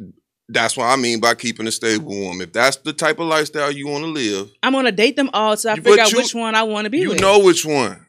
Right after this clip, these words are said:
Speaker 2: No, you
Speaker 1: Yeah,
Speaker 2: don't.
Speaker 1: you do.
Speaker 2: No, you
Speaker 1: Man,
Speaker 2: don't.
Speaker 1: yeah, you do.
Speaker 2: No, you don't.
Speaker 1: Yeah, you do. Uh, uh, yeah, you do.
Speaker 2: No, you don't. I
Speaker 1: I, I
Speaker 2: dated
Speaker 1: could go through my phone and I could be like, "Okay, which one is the one? I know which one is the one, but do I want her?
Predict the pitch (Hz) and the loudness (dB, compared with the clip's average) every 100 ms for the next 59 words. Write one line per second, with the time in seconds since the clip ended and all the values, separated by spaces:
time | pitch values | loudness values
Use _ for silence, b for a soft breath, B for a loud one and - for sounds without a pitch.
0 | - 311 403 247 311 339 349 339 370 381 | -4 2 2 0 -2 -2 -2 0 0 2
1 | 359 220 185 185 151 147 117 87 85 175 | 2 2 -2 -4 -4 -4 -6 -12 -16 -14
2 | 165 143 117 143 110 90 b b b 104 | -12 -10 -10 -10 -10 -12 b b b -6
3 | - _ 120 120 135 101 90 92 202 240 | -6 _ -4 0 0 0 -10 -12 -8 -8
4 | 254 311 220 - 262 262 254 190 208 170 | -6 -8 -10 0 2 4 4 2 2 2
5 | 170 170 160 156 - 156 139 127 123 113 | 2 0 -2 -2 0 0 2 2 0 -2
6 | 117 117 113 113 104 120 127 120 113 107 | 2 2 0 -2 0 -4 -4 -8 -6 -6
7 | 101 95 107 123 127 117 110 117 107 104 | -8 -6 -2 0 0 -2 -2 -4 -4 -4
8 | 113 104 95 92 92 104 104 110 110 | -4 -4 -6 -8 -6 -6 -4 -6 -6